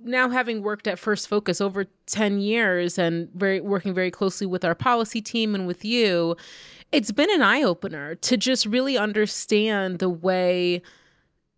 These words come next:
the Hill operates and policymakers and offices operate. They do have, to your point, so many different interests and priorities that they are trying to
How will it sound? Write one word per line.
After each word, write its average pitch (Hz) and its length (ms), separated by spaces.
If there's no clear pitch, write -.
the 190 100
Hill 214 280
operates 170 600
and 180 120
policymakers 202 800
and 180 100
offices 196 600
operate. 120 580
They 226 140
do 247 300
have, 208 260
to - 100
your 180 160
point, 180 400
so 247 480
many 202 320
different 180 460
interests 170 640
and 175 160
priorities 180 960
that 160 260
they 170 300
are 170 180
trying 180 480
to 165 400